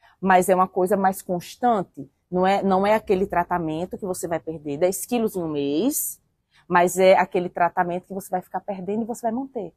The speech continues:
Porque você des-, desinflamou o seu corpo, então você perdeu cinco, você vai manter aqueles cinco. Então você vai continua perdendo peso, porque seu corpo continua com as frequências do, no, dentro dele, e f-, porque as, as frequências ficam de seis a de-, a doze meses no corpo.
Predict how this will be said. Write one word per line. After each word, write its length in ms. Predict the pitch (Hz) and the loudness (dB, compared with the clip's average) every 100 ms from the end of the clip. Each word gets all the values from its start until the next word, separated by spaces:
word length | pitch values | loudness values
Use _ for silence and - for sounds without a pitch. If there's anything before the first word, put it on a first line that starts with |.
| _ | _
Porque 180 | 180 175 | -10 -10
você 140 | - - | -10 -12
des-, 240 | 165 170 269 | -8 -4 -2
desinflamou 760 | 202 320 330 269 - 226 190 | 2 2 2 -2 -2 -2 -2
o 40 | 180 | -4
seu 180 | 226 226 | -6 -2
corpo, 480 | 233 247 262 339 - _ - | 2 2 2 -10 -14 _ -12
então 200 | 214 220 | -4 -4
você 220 | 220 220 | -2 -4
perdeu 260 | 202 190 202 | -4 -6 -4
cinco, 500 | - 285 311 339 277 | -2 -2 -4 -8 -10
você 180 | 240 220 | -8 -6
vai 120 | 220 | -4
manter 220 | 226 214 | -4 -6
aqueles 260 | 208 214 - | -10 -10 -10
cinco. 340 | 233 214 180 | -10 -8 -10
Então 180 | - 196 | -10 -8
você 140 | 214 | -2
vai 180 | 202 202 _ - | -2 -2 _ -6
continua 680 | 233 - 247 254 294 330 | -4 0 0 2 4 2
perdendo 480 | 330 285 247 233 247 | 0 -8 -8 -8 -8
peso, 280 | - 220 - | -6 -8 -8
porque 220 | 233 226 | -16 -14
seu 140 | 240 | -14
corpo 260 | - 214 214 | -4 -4 -4
continua 380 | 226 220 226 262 | -10 -6 -4 -4
com 100 | 262 | -4
as 100 | 262 | -6
frequências 840 | - 208 180 170 185 320 349 - _ _ _ _ _ | -6 -6 -6 -6 -6 -8 -8 -12 _ _ _ _ _
do, 500 | 170 170 170 160 156 - | -6 -2 2 2 0 -4
no, 160 | 156 | -8
dentro 400 | 147 160 160 214 | -4 -2 -2 0
dele, 440 | 220 202 202 269 - _ _ - | 4 4 4 0 -4 _ _ -4
e 80 | 247 | -4
f-, 180 | - - - | -4 -14 -12
porque 180 | 180 | -4
as, 160 | 175 - 185 175 - _ | -4 -2 -6 -6 -12 _
as 160 | 160 - | -10 -6
frequências 420 | 175 175 185 180 | -6 -6 -10 -8
ficam 220 | 180 175 | -10 -6
de 160 | 165 175 | -6 -6
seis 360 | - 226 254 | -4 -2 0
a 80 | 233 | -2
de-, 180 | 180 170 | -2 -2
a 180 | 165 165 | 0 -2
doze 300 | 147 156 175 | -2 -6 -4
meses 320 | 151 147 151 | -6 -6 -8
no 120 | 175 | -12
corpo. 420 | - 196 214 311 | -2 0 0 -8